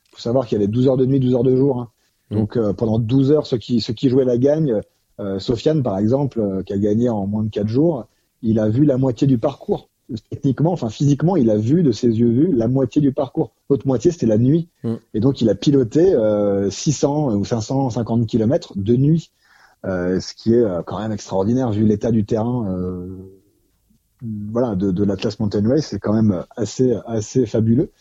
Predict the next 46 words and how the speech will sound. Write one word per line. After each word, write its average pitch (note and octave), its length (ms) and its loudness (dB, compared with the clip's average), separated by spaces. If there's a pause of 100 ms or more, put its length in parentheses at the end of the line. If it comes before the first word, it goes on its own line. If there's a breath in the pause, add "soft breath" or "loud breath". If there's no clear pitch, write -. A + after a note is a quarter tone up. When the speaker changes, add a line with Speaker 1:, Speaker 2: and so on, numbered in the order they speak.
(520 loud breath)
Speaker 1:
Mais, A#2 260 2
euh, G#2 640 2
ouais, B2+ 200 4
moi D3+ 160 2
j'avais C3+ 280 4
fait F3 300 2
le D#3+ 160 4
choix, F#3+ 580 0 (500 loud breath)
euh, A#2+ 200 2
parce - 100 -8
que - 80 2
moi E3 100 4
j'étais C#3 220 2
équipé, C#3+ 340 2
euh, C3 220 4
là C#3+ 120 4
j'ai C3+ 100 2
un B2 80 2
Canyon, C#3+ 480 2
euh, G#2 260 2
doublement C#3+ 360 2
suspendu C3+ 540 2
là G#2+ 240 0
accroché F#2+ 320 -4
à A2 60 2
mon A2 140 2
mur, D#3 380 2 (460)
j'ai A#2+ 300 2
un, A#2 380 2
euh, G2+ 100 2
Genesis C3 680 2
Croix B2 200 -2
de A2+ 80 -8
Fer B2+ 280 0
vingt, C3 460 0
euh, G2 380 2
qui G#2 120 -2
est G2+ 300 0
très - 220 0
lourd C#3 280 4
en A2+ 120 0
acier, C#3 480 0 (400)
qui - 80 -6
est A#2+ 40 2
un G#2+ 100 2
gravel. A2+ 520 2